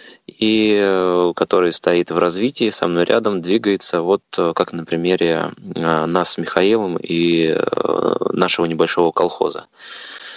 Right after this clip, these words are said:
А, чужой — это тот, кто н-, не двигается, как мы, не поддерживает, а, белую картину мира, божественную картину мира,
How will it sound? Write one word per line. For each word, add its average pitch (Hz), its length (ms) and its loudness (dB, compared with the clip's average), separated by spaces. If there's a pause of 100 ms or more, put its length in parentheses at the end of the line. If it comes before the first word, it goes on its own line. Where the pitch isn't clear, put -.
(380)
А, 85 260 2 (1000)
чужой — 101 420 2 (100)
это - 180 -8
тот, 101 240 -2
кто 90 460 -2 (340)
н-, 95 420 -4
не 104 280 2
двигается, 90 540 0
как - 220 -6
мы, 95 280 -4 (340)
не 95 260 2
поддерживает, 98 960 0 (140)
а, 87 1120 0 (1000)
белую 87 500 2
картину 87 420 -4
мира, 87 260 0
божественную 82 560 0
картину 85 380 -2
мира, 85 340 0